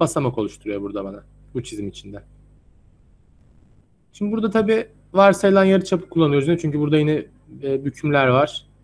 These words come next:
E, şurası bakın dört yetmiş beş dediği yer şuradaki offset mesafesi. Bunu mesela arttırdığım zaman bakın buraya çıkıyor. Dört nokta yetmiş beş olabilir. İyi, gayet.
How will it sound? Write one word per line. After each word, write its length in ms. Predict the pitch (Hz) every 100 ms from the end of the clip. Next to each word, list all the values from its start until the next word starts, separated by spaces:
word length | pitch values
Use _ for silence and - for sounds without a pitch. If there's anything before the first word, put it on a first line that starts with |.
| _ _ _ _ _ _ -
E, 80 | 127 120 120 120 117 120 - _ _ _ _ _ _ -
şurası 460 | - 208 196 -
bakın 340 | 185 185 196 190 _ _ _ _ _ _ _ _ _ _ _ _ _
dört 240 | 175 170 170
yetmiş 340 | 170 - -
beş 200 | 165 160
dediği 240 | 170 151 151
yer 300 | 156 180 _ _ _ _ _ _ _
şuradaki 600 | - 143 127 127 160 - -
offset 400 | 127 - 143 135
mesafesi. 720 | 120 - 107 - 101 - 151 - _ _
Bunu 80 | 135
mesela 280 | 135 127 135
arttırdığım 500 | 135 - 139 131 117
zaman 220 | 117 143
bakın 320 | 120 151 -
buraya 220 | 123 104 92
çıkıyor. 400 | - - 127 160 _ _ _ _ _ _ _ _ - - _ _ _ _ _ -
Dört 240 | 165 -
nokta 260 | 127 127 147
yetmiş 320 | 135 - -
beş 240 | - - 151
olabilir. 500 | 147 131 117 - -
İyi, 280 | 123 113 131
gayet. 280 | - 101 135